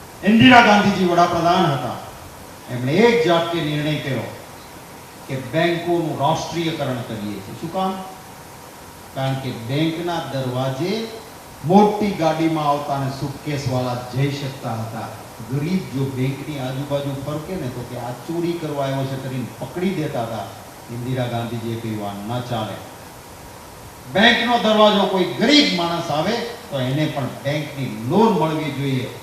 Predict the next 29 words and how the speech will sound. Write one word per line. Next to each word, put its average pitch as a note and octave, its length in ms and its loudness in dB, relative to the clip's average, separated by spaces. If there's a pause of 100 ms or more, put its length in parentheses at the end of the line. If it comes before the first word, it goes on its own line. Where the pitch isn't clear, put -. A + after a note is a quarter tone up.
(140)
આ C3 60 -2
શાહુકારો C3+ 580 -2
બબે, B2+ 360 -4
ત્રણ-ત્રણ, B2+ 480 -6
પાંચ-પાંચ, B2+ 680 -8
છ-છ B2+ 220 -8 (340)
ટકા C3 360 -4
વ્યાજ C3+ 380 0
મહિનાના C3 440 -2 (100)
લઈ F3 160 -2 (400)
અને B2+ 160 0
લોકોનું C3 520 0 (100)
શોષણ A3+ 340 8
કરે G3 260 4
છે, D3+ 300 -4 (300)
બંધ G3+ 320 8
કરવા." D#3+ 500 2 (260)
અને A#2+ 160 -4 (120)
બેંકોનું B2+ 580 -2
રાષ્ટ્રીયકરણ A#2 760 -6
કર્યું. A#2 640 -8
તો G#2 60 -10 (240)
આપ - 200 -8
બધા G2 360 -10
માટે F#2+ 220 -12
કર્યું G2 260 -14
હતું, C3+ 300 -12
સામાન્ય A#2+ 380 -4
માટે. - 300 -12